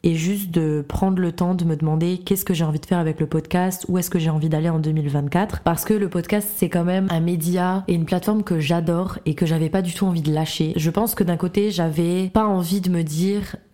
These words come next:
que je commençais un énième truc que j'allais pas finir. Je savais que c'était une plateforme que j'avais envie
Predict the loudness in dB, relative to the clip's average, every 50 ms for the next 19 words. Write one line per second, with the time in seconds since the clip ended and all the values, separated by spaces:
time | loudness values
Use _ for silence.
0 | -14 -2 0 0 0 0 0 0 0 2 2 0 0 0 0 2 2 2 2 2
1 | 2 2 2 2 2 2 2 2 0 0 -2 0 0 0 0 0 -4 -8 -4 -2
2 | 0 2 2 2 0 0 0 -2 -2 0 0 0 2 0 0 -2 -4 -8 -14 _
3 | _ _ -2 0 2 2 2 0 0 0 -2 -2 -2 0 0 0 0 -2 -2 0
4 | 0 0 -2 -4 -4 -2 0 0 0 0 -2 -2 -4 -6 -4 -2 -2 0 0 0
5 | 0 0 0 0 0 0 0 0 -2 0 0 0 0 2 0 0 -2